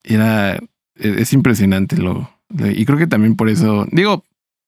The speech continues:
cabe destacar que la mayoría de los regalos que marcaron nuestra infancia son videojuegos también por la época en la que crecimos, ¿no? O sea, los noventas, inicio de los dos miles fue,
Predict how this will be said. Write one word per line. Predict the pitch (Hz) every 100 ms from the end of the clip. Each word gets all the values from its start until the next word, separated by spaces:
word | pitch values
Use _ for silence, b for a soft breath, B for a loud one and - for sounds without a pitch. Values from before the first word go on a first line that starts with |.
| _ _ _ _ 110 -
cabe | 139 147 147
destacar | 147 - 143 156 143
que | 107
la | 110
mayoría | 113 113 123 131
de |
los | 120 110
regalos | 110 120 110
que | 104
marcaron | 104 95 117 113
nuestra | 113 -
infancia | 113 120 110 117 110 127 _ _ _ _
son | - 120
videojuegos | 127 123 117 120 117 127
también | 107 107 107
por | 110
la | 107
época | 110 107 -
en | 95
la | 165
que | -
crecimos, | - - - 175
¿no? | -
O | -
sea, | 113
los | 117 120
noventas, | 127 135 143 143 123
inicio | 120 127 135
de | 117
los | 107
dos | 107 101
miles | 113 113 -
fue, | 107 107 104